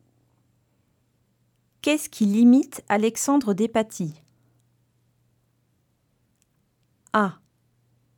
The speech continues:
Il ne prévoit pas de participer aux Jeux de Londres. B. Les Jeux olympiques n'ont lieu que tous les quatre ans.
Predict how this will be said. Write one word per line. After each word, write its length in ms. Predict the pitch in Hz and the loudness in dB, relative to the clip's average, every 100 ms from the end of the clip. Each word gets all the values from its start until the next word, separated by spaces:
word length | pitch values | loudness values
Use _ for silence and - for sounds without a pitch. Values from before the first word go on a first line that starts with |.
| _ _ _ _ _ _ _ _ _ - | _ _ _ _ _ _ _ _ _ 0
Il 140 | 226 | 6
ne 120 | 214 | 6
prévoit 400 | 190 - 262 247 | 4 0 0 2
pas 200 | 240 247 | 0 0
de 80 | 220 | 0
participer 880 | 208 214 - 233 - 214 - 254 - - | -2 -4 -4 -10 -8 -8 -4 -4 -6 -6
aux 140 | 202 | -2
Jeux 160 | 196 247 | 0 0
de 100 | 233 | 0
Londres. 560 | 185 175 160 151 - _ _ _ _ _ _ _ _ _ _ _ _ _ _ _ _ _ _ _ _ _ _ _ _ _ _ _ _ - | 0 -2 -6 -10 -18 _ _ _ _ _ _ _ _ _ _ _ _ _ _ _ _ _ _ _ _ _ _ _ _ _ _ _ _ -14
B. 380 | 175 165 233 226 - _ _ _ _ _ _ _ _ _ _ _ _ _ | -12 -2 0 0 -2 _ _ _ _ _ _ _ _ _ _ _ _ _
Les 180 | 196 185 | -2 -2
Jeux 260 | 170 269 277 | 0 -2 0
olympiques 720 | 240 208 202 - 285 - - | 0 0 -2 -4 -4 -4 -4
n'ont 180 | 202 202 | 2 4
lieu 220 | 196 220 | 4 2
que 160 | 247 277 | 0 -2
tous 160 | 254 254 | -4 -2
les 140 | 240 | -2
quatre 340 | 233 214 - | -2 -6 -8
ans. 140 | 156 | -12